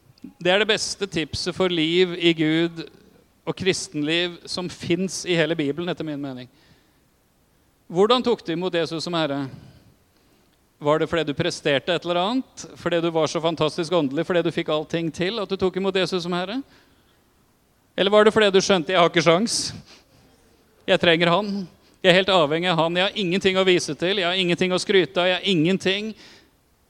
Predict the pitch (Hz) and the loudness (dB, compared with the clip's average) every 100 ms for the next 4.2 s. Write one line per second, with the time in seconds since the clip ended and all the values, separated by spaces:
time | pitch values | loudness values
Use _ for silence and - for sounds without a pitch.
0 | _ - 185 180 180 180 147 151 175 175 | _ -6 4 6 8 8 8 6 6 4
1 | 170 180 190 165 147 170 175 190 185 175 | 0 2 4 4 4 2 2 0 -4 -4
2 | 170 185 175 170 175 190 143 156 180 180 | -2 -2 -4 -4 0 0 0 0 0 0
3 | 190 175 175 180 190 196 196 - 220 208 | 4 6 6 4 2 2 0 -2 0 2
4 | 190 | 2